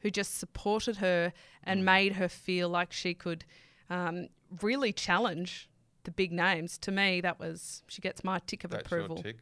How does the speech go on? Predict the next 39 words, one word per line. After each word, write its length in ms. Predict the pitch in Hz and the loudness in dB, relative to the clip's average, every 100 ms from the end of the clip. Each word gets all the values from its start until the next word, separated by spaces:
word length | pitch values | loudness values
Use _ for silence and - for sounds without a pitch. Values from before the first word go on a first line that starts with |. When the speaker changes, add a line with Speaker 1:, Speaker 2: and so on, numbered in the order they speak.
| - | -4
Speaker 2:
I 60 | 185 | -2
Speaker 1:
Yeah. 80 | 170 | 0
Speaker 2:
can't 160 | 202 | 0
even 160 | 240 185 | -2 -6
imagine 420 | 104 104 101 98 | -4 -4 -6 -8
being 220 | 95 92 | -8 -8
forty 300 | 82 90 85 | -8 -10 -10
kilos. 400 | 82 87 85 82 - _ _ - | -14 -14 -14 -14 -16 _ _ -6
Speaker 1:
Oh, 80 | - | 2
I 120 | 349 508 | 2 2
think 140 | - | 0
I 40 | 285 | 0
Speaker 2:
That's 60 | 320 | 2
Speaker 1:
was 80 | - | 2
Speaker 2:
like 100 | - | 4
my 60 | |
Speaker 1:
forty. 280 | 262 247 226 | 4 4 4
Speaker 2:
leg. 240 | 233 120 - - | 2 0 -2 -10
Speaker 1:
<laughs> 80 | - | 2
Yeah, 300 | 285 294 254 - | 4 6 4 0
I 60 | |
think 160 | 330 370 | -2 2
Speaker 2:
My 120 | 480 | 6
Speaker 1:
I 20 | |
was 80 | - | 6
Speaker 2:
right 200 | 269 - | 6 4
leg 100 | 269 | 4
Speaker 1:
forty 140 | 247 226 | 4 4
Speaker 2:
is 80 | - | 0
Speaker 1:
kilo. 200 | 240 214 | 0 0
Speaker 2:
forty 100 | 202 | 6
Speaker 1:
Well, 280 | 214 175 185 | 6 6 4
I 60 | 214 | 4
mean, 140 | 233 | 6
Speaker 2:
kilos. 40 | 226 | 8
Speaker 1:
we're 160 | 254 | 8
both 520 | 254 226 190 180 - - - _ _ | 8 6 6 2 -6 -20 -20 _ _
flatlanders, 840 | - 208 - - 139 107 156 247 | -4 0 0 0 0 2 2 -2
Speaker 2:
Larger. 40 | - | -8